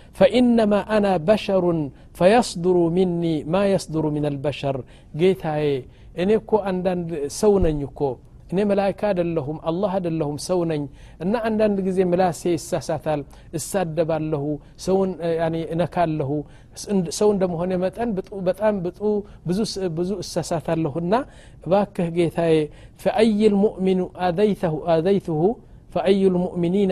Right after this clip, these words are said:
አዘይቱሁ፣ አንዳንድ እስላሞች እኔ ያ-፣ የበደልኳቸው፣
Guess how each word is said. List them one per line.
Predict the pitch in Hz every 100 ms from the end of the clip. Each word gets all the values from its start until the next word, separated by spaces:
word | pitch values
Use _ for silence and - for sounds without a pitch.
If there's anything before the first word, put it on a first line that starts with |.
| -
አዘይቱሁ፣ | 175 165 190 170 160 156 -
አንዳንድ | 180 185 208 202
እስላሞች | 180 - 185 185 170 - 185 170 - - - 160
እኔ | 180 196 190 -
ያ-፣ | 165 170 156
የበደልኳቸው፣ | 170 175 156 170 165 - 175 151 - -